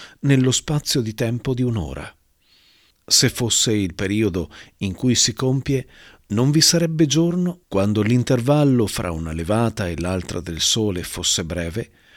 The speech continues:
come quello di un'ora sola. Ma il sole dovrebbe effettuare la sua rotazione ventiquattro volte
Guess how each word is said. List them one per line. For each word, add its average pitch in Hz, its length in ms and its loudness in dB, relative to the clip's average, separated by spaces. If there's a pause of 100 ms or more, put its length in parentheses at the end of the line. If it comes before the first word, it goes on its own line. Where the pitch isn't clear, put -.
(140)
come 131 300 2
quello 113 400 2
di 117 100 -4
un'ora 113 320 -2
sola. - 420 -2 (920)
Ma 98 180 -2
il 87 220 -4
sole 147 500 2 (380)
dovrebbe 92 560 -4
effettuare 95 880 0
la - 140 -10
sua 123 240 0
rotazione 131 800 -2 (420)
ventiquattro 147 840 2
volte 82 600 -6